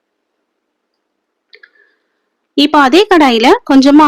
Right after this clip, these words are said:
ஆயில் விட்டு ஒரு பத்து பல் அளவுக்கு பூண்டு, ஒரு பெரிய தக்காளி எடுத்து கட் பண்ணி வச்சிருக்கேன், அதையும் சேர்த்து நல்லா வதக்கிக்கலாம். இந்த பூண்டு தக்காளி நல்லா மசிஞ்சு வந்ததும்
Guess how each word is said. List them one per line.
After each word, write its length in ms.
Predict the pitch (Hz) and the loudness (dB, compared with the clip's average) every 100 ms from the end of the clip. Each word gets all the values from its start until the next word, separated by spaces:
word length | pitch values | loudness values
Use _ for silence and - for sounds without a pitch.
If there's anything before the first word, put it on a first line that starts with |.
| 254 | 0
ஆயில் 240 | 254 262 226 | -2 -6 -6
விட்டு 240 | 196 254 359 349 | -4 0 0 0
ஒரு 100 | 277 269 | -4 -2
பத்து 200 | 254 370 359 | -4 -4 0
பல் 180 | 349 320 | 2 2
அளவுக்கு 300 | 254 247 269 - | 0 -2 -4 -2
பூண்டு, 340 | 220 208 240 381 - - | -2 0 2 0 -2 -2
ஒரு 120 | 262 415 330 | 0 0 0
பெரிய 180 | 277 285 | 0 0
தக்காளி 300 | 269 269 262 254 | -2 -2 -2 0
எடுத்து 200 | 226 294 294 | -2 -4 -4
கட் 160 | 226 - | -4 0
பண்ணி 140 | 247 233 | 0 0
வச்சிருக்கேன், 440 | - 202 269 285 | -2 -4 -2 -2
அதையும் 260 | 220 254 294 | 0 0 0
சேர்த்து 240 | 233 220 339 | -2 0 0
நல்லா 180 | 262 226 226 | 0 0 0
வதக்கிக்கலாம். 640 | 214 - 190 208 208 277 415 _ _ - - - _ _ - | -2 -6 -4 -2 0 0 -2 _ _ -20 -20 -20 _ _ -2
இந்த 100 | 277 269 | 0 2
பூண்டு 240 | 330 381 403 320 | 2 2 2 -2
தக்காளி 320 | - 269 302 285 | -2 -2 2 2
நல்லா 240 | 240 233 294 | 0 0 0
மசிஞ்சு 320 | 247 254 247 240 | 0 0 0 0
வந்ததும் 380 | 226 208 233 370 | 0 0 0 -2